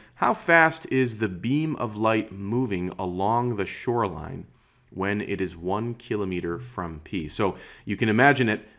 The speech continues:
a particular moment in time, the light is beaming out from the lighthouse right to this spot here. And at that moment, that beam of light is traveling horizontally in this direction. And so our job is to find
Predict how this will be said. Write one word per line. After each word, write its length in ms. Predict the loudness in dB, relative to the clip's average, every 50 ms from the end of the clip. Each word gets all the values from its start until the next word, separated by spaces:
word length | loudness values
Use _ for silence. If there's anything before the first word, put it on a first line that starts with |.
| -18 -16 -8
a 40 |
particular 440 | -6 -4 -2 -2 0 2 4 4 4
moment 380 | 6 6 6 6 4 4 2 0
in 140 | 0 -2 -2
time, 500 | -2 0 2 2 2 2 0 -2 -2 0
the 80 | 0
light 380 | 2 4 4 6 6 4 4 2
is 260 | -2 -4 -4 -6 -12 -18 -20 _ -14 -4 0
beaming 340 | 4 4 6 6 6 6 6
out 220 | 6 4 4 2 0
from 160 | -2 -2 0
the 80 | 0
lighthouse 640 | 2 4 4 4 2 0 0 0 0 -2 -4 -6 -8 -12 -20 _ _ -12
right 480 | -6 0 2 2 4 2 2 -2 -6 -6
to 100 | -4 -2
this 200 | 0 0 -2 -2
spot 340 | 0 2 4 4 4 2
here. 400 | 0 0 2 4 4 2 2 -2 -8 -16 _ _ _ _ _ _ _ -18 -14 -14 -14 -14 -14 -4 0
And 140 | 2 4 4
at 80 | 6
that 240 | 8 8 8 8 8
moment, 560 | 6 6 6 6 6 6 4 2 2 2 6
that 240 | 8 8 8 6 6
beam 180 | 4 4 4 4
of 140 | 2 2
light 260 | 4 4 6 4 4 2
is 220 | 0 -2 -2 -4
traveling 480 | -4 2 4 6 6 6 4 2 -2 -2
horizontally 800 | 0 2 2 2 2 2 2 0 0 0 -2 -4 -4 -4 -4
in 160 | -4 -4 -4
this 180 | -4 -6 -6 -6
direction. 540 | -4 -2 0 0 0 -2 -6 -10 -12 -12 -14 _ _ _ _ -20 -20 -20 -20 -20 -20 _ _ _ _ -8
And 160 | -8 -4 -2
so 160 | 2 4 8
our 160 | 10 10 10
job 500 | 8 6 4 8 10 10 10 10 8 6
is 120 | 2 -2 -2
to 100 | -6 -4
find 340 | 0 2 2 2 2 0